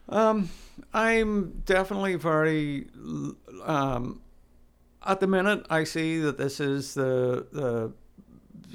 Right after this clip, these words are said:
Savannah just has a great potential of making money right now, right? I know that it can't last forever,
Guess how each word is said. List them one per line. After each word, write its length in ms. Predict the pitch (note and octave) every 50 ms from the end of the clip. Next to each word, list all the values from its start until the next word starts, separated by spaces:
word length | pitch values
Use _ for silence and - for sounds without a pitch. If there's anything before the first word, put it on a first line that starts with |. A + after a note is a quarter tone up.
| B2 -
Savannah 580 | - - F3 F3+ D3 C#3 C#3 D3 D3+ D3 D3
just 260 | C3 - C#3 C3+ -
has 160 | - C#3+ B2 A#2+
a 100 | B2+ A#2
great 540 | - - - C#3+ C3+ C3+ - - - _
potential 680 | - - - - D3 C3 C3 - D#3+ C#3+ C#3 D3 C#3+ C3
of 100 | B2 A2
making 300 | C3 C3+ C3 B2+ C#3+ C3+
money 340 | C3 C3 C3 C3 C3+ C3+ C3+
right 340 | B2 A#2+ A#2+ B2+ B2 C3 C3
now, 260 | - C3 A#2+ A#2 B2+ - - - - - - - -
right? 240 | - B2 C3+ D#3+ - - -
I 80 | C3 C3
know 160 | C#3 D3 C#3
that 120 | C#3 C#3
it 80 | C#3+ C#3
can't 240 | - D3 C#3 C#3 -
last 260 | - C#3 C3+ C3+ -
forever, 460 | - D3 B2+ B2+ C3 D#3 E3+ F3 E3+